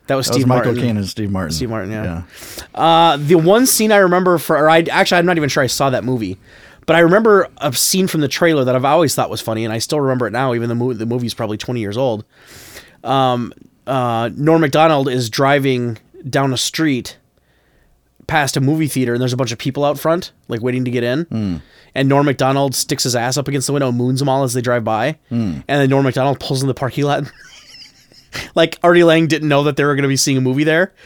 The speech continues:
Speaker 1: So Norm, like, pulls in the parking lot for the movie theater, and then <laughs> Artie has to get out after he
Speaker 2: Oh.
Speaker 1: just mooned all the people they drove by. <laughs>
Speaker 2: Yeah,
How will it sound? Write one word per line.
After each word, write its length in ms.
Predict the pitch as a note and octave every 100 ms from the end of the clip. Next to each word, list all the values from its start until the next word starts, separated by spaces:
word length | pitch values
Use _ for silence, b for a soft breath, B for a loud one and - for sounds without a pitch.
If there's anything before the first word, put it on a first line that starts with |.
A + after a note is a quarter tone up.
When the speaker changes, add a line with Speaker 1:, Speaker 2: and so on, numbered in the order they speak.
| B B B
Speaker 1:
So 240 | - F3
Norm, 360 | D#3 D#3+ D#3+ E3
like, 200 | D3+ D#3
pulls 200 | B3 D3+
in 60 | D#3
the 80 |
parking 300 | C#3+ C#3+ -
lot 120 | D3+ D3
for 80 |
the 60 | E3+
movie 220 | B2+ C3+
theater, 360 | D3 F3+ F3+ G#3
and 80 | G3
then 160 | - -
<laughs> 20 |
Artie 320 | - D#3 - -
has 180 | F3+ -
to 60 |
get 220 | - E3+ -
out 420 | - - - - - B B
after 220 | G3 D3
he 60 | -
Speaker 2:
Oh. 20 |
Speaker 1:
just 140 | - D#3
mooned 280 | C#3+ D3+
all 80 | D#3
the 60 | D#3+
people 240 | E3 E3+
they 160 | - D#3+
drove 380 | - - E3+ - - - -
by. 80 | - - - - -
<laughs> 400 | - - - -
Speaker 2:
Yeah, 500 | C#3 C3 B2+ B2